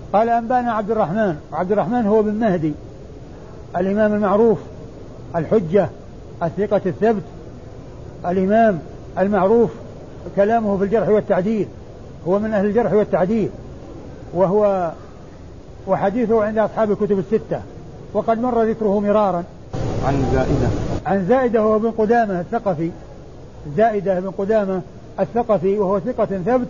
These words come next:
Speaker 1: خرج حديثه أصحاب الكتب الستة.
Speaker 2: حول الإسناد قال: "وأخبرنا إسحاق بن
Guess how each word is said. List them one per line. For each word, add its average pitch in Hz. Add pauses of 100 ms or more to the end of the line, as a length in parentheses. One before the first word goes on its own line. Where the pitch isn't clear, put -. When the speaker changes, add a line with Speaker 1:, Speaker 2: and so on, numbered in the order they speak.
(160)
Speaker 1:
خرج 220
حديثه 190 (160)
أصحاب 196
الكتب 196
الستة. 170 (480)
Speaker 2:
حول 143
الإسناد 139 (100)
قال: 139
"وأخبرنا 131
إسحاق 135
بن 127